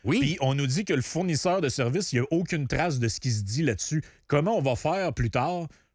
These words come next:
Speaker 2: pour savoir ce qui s'est passé au Parlement ? Tu sais, comment les historiens vont travailler des demandes d'accès à l'info- Ben, on avait des téléphones, mais c'était pas dans le forfait, les textos ont disparu.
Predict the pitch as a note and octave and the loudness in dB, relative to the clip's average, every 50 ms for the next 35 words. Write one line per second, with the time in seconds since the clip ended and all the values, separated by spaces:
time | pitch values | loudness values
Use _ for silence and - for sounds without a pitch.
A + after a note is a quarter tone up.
0 | _ - B2 A#2 - - - B2 A2+ A#2 B2+ D#3 D3+ - - - B2+ - - D3+ | _ -4 -4 -2 -2 0 0 0 2 2 2 2 0 0 -2 -4 -4 -2 0 0
1 | - C#3+ B2 A#2 G#2+ - D3+ D#3 C#3 - A#2 A2 A2+ G#2+ G#2 A2+ C3+ D3 C#3 - | 2 2 0 0 0 0 0 0 2 2 0 0 0 0 0 0 -2 -2 -2 -2
2 | - G#2+ - C3 C#3 F3+ G3 D3 B2+ A#2 A2+ A#2 - C3+ A2+ A2+ B2+ D3+ E3+ C#3+ | -2 -2 0 0 0 2 2 0 0 0 0 -2 -2 -2 -2 0 0 0 0 0
3 | A#2 A2 - - A#2+ A2 A#2 A2 A2+ A#2 C3+ C#3+ D3+ B2 A2+ G#2 A2 A2 A#2+ C3 | 0 0 0 0 2 2 2 0 0 0 0 0 0 0 0 2 2 2 2 2
4 | C#3+ C3 A2+ - - C3 B2 A#2 - - - - - - - B2+ C#3 C#3+ C#3+ C#3+ | 2 0 0 0 0 0 0 0 -2 -4 -6 -10 -10 -2 0 2 2 2 2 2
5 | C#3+ C#3+ F3 E3+ E3+ D#3+ C3 E3 D#3 D#3 C3+ - F#3+ G#3+ A3+ G#3+ F3 B2 - - | 0 0 2 2 0 0 0 0 0 0 0 0 -2 -2 -2 -2 -4 -4 -2 -2
6 | D3 C3 - F#3+ F3+ F3 D3+ B2+ - C#3+ A2+ - - G#3+ F#3 F3 C#3 D3 B2 - | -2 0 0 0 0 0 0 0 -2 -2 -4 -4 -2 -2 0 0 0 -2 -4 -4
7 | - - E3 D#3 B2+ A2 G#2 - - A#2+ A2+ G#2 A#2+ C3+ B2 | -2 -2 -2 0 0 -2 -4 -4 -2 -2 -2 -2 -2 -4 -6